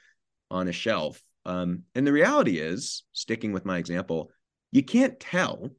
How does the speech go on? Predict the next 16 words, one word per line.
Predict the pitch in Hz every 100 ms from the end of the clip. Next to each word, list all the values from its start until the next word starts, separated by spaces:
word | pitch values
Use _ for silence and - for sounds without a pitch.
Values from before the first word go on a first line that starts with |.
| _ _ _ _ -
if | 101
you're | 123 131
gonna | 135
enjoy | 113 110 104 117 113 107 -
running | 90 110 117 110
on | 101
a |
treadmill | 90 107 117 87 82
or | 95
if | 92
it's | 95 -
the | 92
right | 98 87
treadmill | 95 110 98 85 87 _ _ _ _ -
for | 92
you | 110 92 131